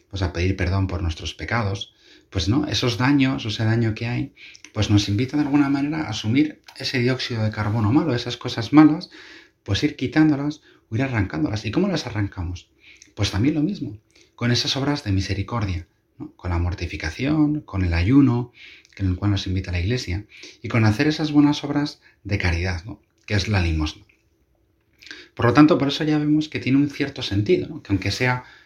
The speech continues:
pues, un rechazo, nos pueda suponer un rechazo a ti y a mí, pues, entrar en este desierto, por eso, porque es la muerte, entendemos que tiene un sentido positivo, ¿no? La Iglesia no nos invita, o la cruz no tiene un sentido, la mortificación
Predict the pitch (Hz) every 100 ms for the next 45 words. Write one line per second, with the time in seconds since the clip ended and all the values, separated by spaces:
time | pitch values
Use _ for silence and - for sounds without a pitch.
0 | _ _ - 101 131 110 104 156 - 113
1 | 104 - 120 120 110 113 113 - - -
2 | - _ 104 101 - 131 - 101 110 107
3 | 117 104 - _ _ - - 101 92 92
4 | 107 104 98 - 101 85 139 139 - 117
5 | - - 90 - 127 - 85 87 80 -
6 | 82 107 113 - 107 _ - - - _
7 | - 113 113 117 147 175 - 156 143 147
8 | 131 110 123 120 107 101 101 90 - 82
9 | - 104 107 107 135 131 127 - 110 110
10 | 113 - - - _ 92 92 - 120 139
11 | 131 131 123 110 107 104 110 101 95 104
12 | - 95 87 110 107